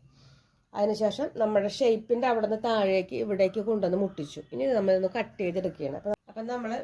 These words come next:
ബാക്ക് പീസ് എടുത്തു. ബാക്ക് പീസ് എടുത്തതിന് ശേഷം നമുക്ക് നെക്കൊക്കെ ഒന്ന് അടയാളപ്പെടുത്തി എടുക്കണം ട്ടോ.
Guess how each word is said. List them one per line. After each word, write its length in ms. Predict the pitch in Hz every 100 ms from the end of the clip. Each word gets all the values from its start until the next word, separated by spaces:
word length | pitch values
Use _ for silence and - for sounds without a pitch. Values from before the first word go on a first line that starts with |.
| 240
ബാക്ക് 320 | 233 226 233
പീസ് 220 | 226 226 240
എടുത്തു. 280 | 208 - 180 _
ബാക്ക് 240 | 214 214 233
പീസ് 200 | 240 233 294
എടുത്തതിന് 380 | - 226 214 214 240
ശേഷം 340 | 202 - 233 - 208
നമുക്ക് 300 | 208 - 208
നെക്കൊക്കെ 380 | 233 - 190 220
ഒന്ന് 120 | 202 226
അടയാളപ്പെടുത്തി 640 | 208 185 175 202 185 -
എടുക്കണം 420 | 196 180 156 135
ട്ടോ. 80 | 135